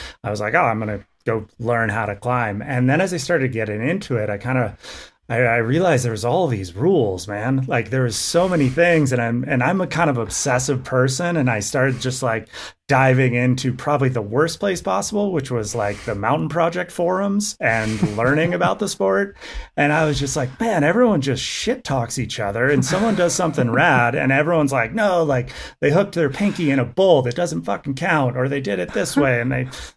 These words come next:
Speaker 1: I don't know, there's some, what, what's the difference between red, pink, and green, and black point, or I don't know. I was just like,
Speaker 2: <laughs>
Speaker 1: "What the fuck are all these rules?" <laughs> And so I was like,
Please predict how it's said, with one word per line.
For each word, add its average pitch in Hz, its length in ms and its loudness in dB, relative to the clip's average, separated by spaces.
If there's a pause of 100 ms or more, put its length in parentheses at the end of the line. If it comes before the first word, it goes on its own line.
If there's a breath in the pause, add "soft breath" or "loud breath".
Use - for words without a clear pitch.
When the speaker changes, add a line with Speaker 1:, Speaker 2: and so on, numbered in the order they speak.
Speaker 1:
I 147 180 2
don't 175 100 4
know, 160 160 4
there's 175 160 -2
some, 165 320 -4
what, 151 220 -6 (100)
what's 170 220 -2
the 214 80 0
difference 190 360 -4
between 160 360 0
red, 139 480 -2
pink, 170 360 -4
and 120 360 -6
green, 165 340 -2
and 120 240 -2 (160)
black 156 340 -4
point, 120 280 0
or 117 120 0
I 160 120 4
don't 156 140 4
know. 139 160 2
I 170 140 0
was 190 140 -2
just 165 160 -6
like, 139 240 2
Speaker 2:
<laughs> - 600 -8
Speaker 1:
"What 208 100 -8
the 226 100 2
fuck 208 340 -4
are 175 120 2
all 180 100 4
these 135 220 0
rules?" 135 640 2
<laughs> 135 200 4
And 165 160 2
so 190 340 4
I 180 120 4
was 170 200 0
like, 170 340 2